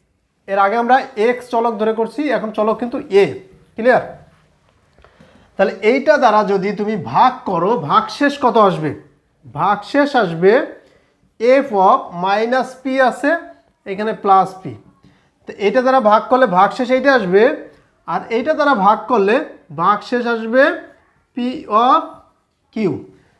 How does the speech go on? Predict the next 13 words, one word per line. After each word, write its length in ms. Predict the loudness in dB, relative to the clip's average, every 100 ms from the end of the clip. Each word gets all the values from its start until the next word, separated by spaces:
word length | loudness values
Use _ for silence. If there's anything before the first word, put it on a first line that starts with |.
| -14 0
যেহেতু 320 | 4 4 2 -2
বলছে 180 | -4 -4 -4 -2
একই 240 | -2 -2 0 0
ভাগশেষ 320 | 0 -2 -4 -2
থাকবে, 260 | -2 0 0 -2 -16 _ _
তাহলে 200 | -4 -2 -2 2 4 4
f 40 | 4 0
of 80 | 0 -4
p, 20 | -4 -2 -4 -14 _ -4 -4
f 40 | 0 -2
of, 100 | -4 -6
আহ, 200 | -4 -2
সরি, 180 | -2 -2